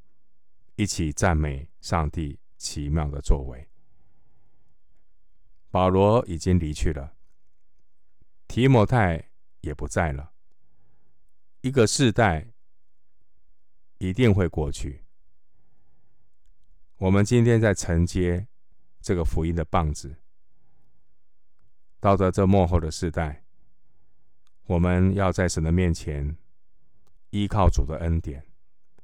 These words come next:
尽心竭力，忠心到底。在我们结束提摩太后书之前，最后，牧师以希伯来书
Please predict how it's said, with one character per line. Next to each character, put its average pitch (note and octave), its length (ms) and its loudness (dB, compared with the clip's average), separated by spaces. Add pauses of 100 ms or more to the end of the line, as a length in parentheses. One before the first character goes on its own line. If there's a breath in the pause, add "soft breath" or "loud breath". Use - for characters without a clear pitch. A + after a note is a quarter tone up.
(640)
尽 A2+ 320 8
心 F#2 320 6
竭 D2+ 320 -4
力， D#2 320 -4 (300)
忠 F#2+ 360 8
心 F2+ 520 2
到 D#2 220 0
底。 - 260 -12 (1900)
在 G2 300 4
我 E2+ 100 2
们 E2+ 200 4
结 F2+ 180 0
束 F2+ 260 4
提 E2 200 -2
摩 E2 160 2
太 F2 180 0
后 E2+ 180 2
书 D#2+ 160 4
之 E2+ 160 -4
前， D2+ 320 -6 (1200)
最 F#2 180 2
后， E2 260 2 (680)
牧 C3 160 8
师 A#2 200 2
以 D#2+ 280 0
希 G2+ 200 2
伯 F2 160 2
来 D#2+ 200 0
书 G2 280 4